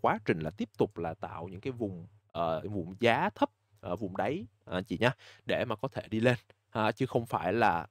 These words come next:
có những cái tiêu sự tiêu cực, ờ, hiện tại với nhóm ngành thép anh chị ha. Rồi, thì với đầu tiên với mã cổ phiếu H P G á, thì thật sự là H P G nó có một cái điểm mua anh chị. Nó có một cái điểm mua ở quanh cái vùng là hai mươi sáu chấm năm. Ờ, tuy nhiên thì, ờ,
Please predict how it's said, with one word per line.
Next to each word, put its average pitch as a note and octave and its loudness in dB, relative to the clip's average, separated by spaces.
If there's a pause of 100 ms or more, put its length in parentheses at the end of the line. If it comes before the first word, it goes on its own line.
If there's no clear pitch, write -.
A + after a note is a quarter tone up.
có A#2 2
những G#2 -6
cái B2 -4 (100)
tiêu B2+ 2
sự - -4
tiêu B2+ 8
cực, A#2+ 6 (300)
ờ, G2 4
hiện F2 -6
tại E2 0
với A#2+ -2
nhóm B2 -6
ngành A#2+ -4
thép - -4
anh A2 -10
chị F#2+ -8
ha. B2+ 2 (480)
Rồi, B2+ 6
thì C3+ -2
với D#3+ 4
đầu D3 8
tiên D3+ 2
với F3 -2
mã C3 -6
cổ A2+ -6
phiếu D3 -6
H F3 -10 (140)
P - 0 (160)
G C#3 2
á, B2 2 (600)
thì C3+ -2
thật D3+ -2
sự B2 2
là A#2+ 4 (140)
H D#3+ -8 (100)
P - 4 (120)
G D#3 8 (160)
nó F3 0
có G#3+ 6
một F#3 6
cái G3+ 2
điểm C#3+ 2
mua E3 10
anh D#3+ 2
chị. D#3 6 (340)
Nó F3 2
có G3+ 10
một E3 8
cái F#3+ 6
điểm D#3 6
mua E3 8
ở D#2+ 6
quanh D3 2
cái D#3+ 0
vùng A2+ 4
là G2+ 2
hai B2+ -4
mươi B2 -6
sáu C3 -4
chấm C#3 -6
năm. C3+ 0 (580)
Ờ, D3+ 12
tuy G3 8
nhiên G3+ 10
thì, A#2+ 6
ờ, A2 12